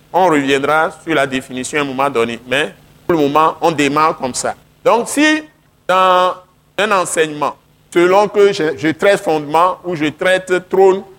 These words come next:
ou je traite porte, ou je traite autel, ça sera comme ça.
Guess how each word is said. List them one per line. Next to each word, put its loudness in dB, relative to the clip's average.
ou -6
je -2
traite -2
porte, 2
ou -6
je 0
traite -2
autel, 0
ça 2
sera 0
comme -4
ça. -4